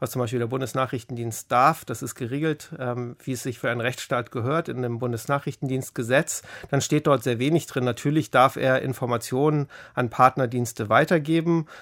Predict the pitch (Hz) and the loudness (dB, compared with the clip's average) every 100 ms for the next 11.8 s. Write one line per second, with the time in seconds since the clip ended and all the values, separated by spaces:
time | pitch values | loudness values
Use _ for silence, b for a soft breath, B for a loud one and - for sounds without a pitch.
0 | B 135 131 - 139 135 139 - 147 156 | B 2 2 2 0 4 4 4 2 0
1 | 147 120 120 104 120 120 117 110 - 113 | 0 -2 -2 -6 -8 -6 -6 -4 -4 0
2 | 113 117 117 117 113 113 123 - 127 117 | 0 0 -2 -4 -6 -8 -10 -8 -8 -6
3 | 123 117 113 113 B B - 131 123 123 | -4 -2 -4 -6 B B -4 0 4 4
4 | 120 110 123 127 123 120 - 123 110 113 | 2 -2 -2 0 -2 -4 -6 -6 -4 0
5 | 131 151 - 139 - 135 135 123 120 117 | 2 2 0 -4 -2 -4 -2 -4 -4 -4
6 | 120 - 127 117 117 113 117 120 143 139 | -6 -6 -6 -4 -4 -4 -4 -2 -2 0
7 | 139 135 120 B B - 120 117 117 113 | 0 -2 -6 B B -8 -4 -2 -2 -2
8 | 117 113 113 113 113 - 160 160 143 - | -2 -2 -4 -8 -6 -4 -2 0 -2 -2
9 | 135 131 127 127 117 120 - 123 120 139 | -4 -2 -2 -4 -4 -6 -4 -4 -2 -2
10 | 131 147 - 151 - 143 - 131 120 151 | 0 0 0 -6 -4 -6 -4 -4 0 0
11 | 160 - 127 123 117 123 - 123 | 0 -2 -4 -2 -2 -4 -4 -6